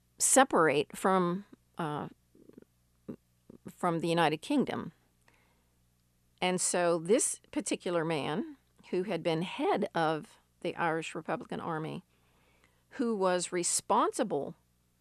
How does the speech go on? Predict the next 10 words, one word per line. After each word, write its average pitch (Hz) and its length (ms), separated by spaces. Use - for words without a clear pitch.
for 214 160
killing 214 460
her 180 180
husband's 190 580
uncle, 208 520
she - 240
very 190 360
graciously 175 1200
met 185 360
him 190 340